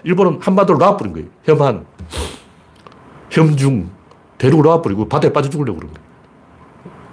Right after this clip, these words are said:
그럼 어떻게 되냐면 입자의 독립이 안 돼. 왜 그러냐? 예를 들면 몽골 보죠. 세계에서 제일 재수 없는 나라가 두 나라가 있어요.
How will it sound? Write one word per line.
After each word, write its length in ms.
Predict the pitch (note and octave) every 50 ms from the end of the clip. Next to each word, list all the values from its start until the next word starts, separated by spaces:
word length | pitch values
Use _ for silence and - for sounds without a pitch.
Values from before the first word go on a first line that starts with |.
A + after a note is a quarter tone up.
| - - - - - - - - - - -
그럼 140 | D#3+ E3
어떻게 160 | D3 C#3 D3 C3+
되냐면 480 | C3+ A2+ G#2+ G#2+ G2+ G#2 C#3 D3+ D3 - - - - - -
입자의 340 | - E3+ E3+ - G3 F3 C3
독립이 300 | - A#2 D3 E3+ E3 D3+
안 100 | G#2 F2
돼. 200 | D#2+ E2 E2 D#2+ - - - _ _ - - - - - - - _ - - - - - - - - - - - - - - - - - - - - - - - - - - - - - - -
왜 100 | B2 C#3
그러냐? 260 | B2+ A2+ F#2 F2+ E2+ - - - - - - - - - - -
예를 120 | A#2+ A2 A#2+
들면 200 | B2 G#2+ F#2+ F#2+
몽골 420 | A2 C#3+ F3+ F3+ E3+ F3+ E3+ D3
보죠. 260 | G#2+ G2 E2+ D#2+ D2+ - - _ _ _ _ _ _ _ - _ _ _ _ _ _ _ _ _ - - - - - - - - - - - - -
세계에서 400 | - - F3+ G3 G#3+ G#3 G3+ E3
제일 240 | A#2 C3+ D#3 F3 E3
재수 200 | F3+ F#3+ F#3+ F#3+
없는 120 | E3 D3+ C#3
나라가 220 | C#3+ C3+ B2 A2+
두 120 | - C#3
나라가 220 | C3+ D#3+ C#3 B2 G#2
있어요. 240 | F#2+ - - G2